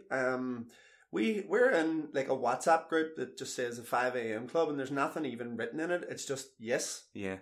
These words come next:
Speaker 1: That's it. And literally, it's just a message as soon as you're waking up. And it's
Speaker 2: Mm-hmm.
Speaker 1: another sort of trigger.
Speaker 2: Mm-hmm.
Speaker 1: It's another little thing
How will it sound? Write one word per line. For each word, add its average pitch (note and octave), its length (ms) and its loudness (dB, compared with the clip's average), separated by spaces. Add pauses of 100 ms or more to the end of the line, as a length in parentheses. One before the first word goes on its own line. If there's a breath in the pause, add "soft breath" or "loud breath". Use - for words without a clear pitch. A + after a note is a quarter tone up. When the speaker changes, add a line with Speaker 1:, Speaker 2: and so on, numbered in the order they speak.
Speaker 1:
That's D3 240 0
it. D3+ 260 2
And C3+ 320 -2
literally, D#3+ 420 2
it's C3 160 0
just C3 160 -8
a B2 60 -2
message A#2 640 -4 (300 loud breath)
as B2 120 -8
soon C3 200 -4
as B2+ 120 -4
you're B2+ 80 -6
waking A#2+ 360 -4
up. D3+ 180 0
And D3+ 100 0
it's D#3 140 -2
Speaker 2:
Mm-hmm. D#3 160 -4
Speaker 1:
another D#3 500 2
sort - 260 -4
of A2+ 100 -4
trigger. E3+ 580 2
Speaker 2:
Mm-hmm. F#2 340 -6
Speaker 1:
It's - 140 -6
another C#3+ 500 2
little B2 580 2
thing C#3 440 -2